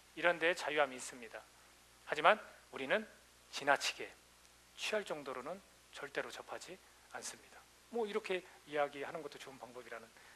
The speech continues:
생각이 듭니다. 두 번째는 뭐냐면 우리가 죄책감을 불러일으키기 때문에 하지 않는 것이 좋습니다. 죄책감을 불러일으키기 때문에.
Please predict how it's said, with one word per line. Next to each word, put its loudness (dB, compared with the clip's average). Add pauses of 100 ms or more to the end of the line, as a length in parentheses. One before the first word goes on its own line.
(100)
생각이 -2
듭니다. -16 (1080)
두 8
번째는 12
뭐냐면 10 (540)
우리가 12
죄책감을 12
불러일으키기 10
때문에 8 (180)
하지 2 (200)
않는 8
것이 -2 (300)
좋습니다. -8 (560)
죄책감을 -2
불러일으키기 -6
때문에. -12